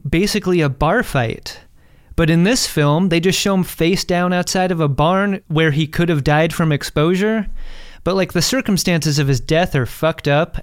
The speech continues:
and unresolved even now. I just really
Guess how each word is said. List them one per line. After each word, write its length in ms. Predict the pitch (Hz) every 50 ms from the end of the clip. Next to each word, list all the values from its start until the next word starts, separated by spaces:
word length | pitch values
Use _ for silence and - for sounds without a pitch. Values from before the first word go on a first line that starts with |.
| - -
and 340 | 143 135 135 127 127 123 - - _ -
unresolved 880 | 151 156 170 175 175 165 151 135 139 135 139 143 156 175 180 175 - -
even 340 | - 156 156 156 165 165 151
now. 440 | 139 135 139 147 156 170 180 180 - - - - - - _ - _ -
I 40 | 151
just 300 | - 226 - - - 180
really 600 | 190 202 196 180 170 170 165 160 151 151 156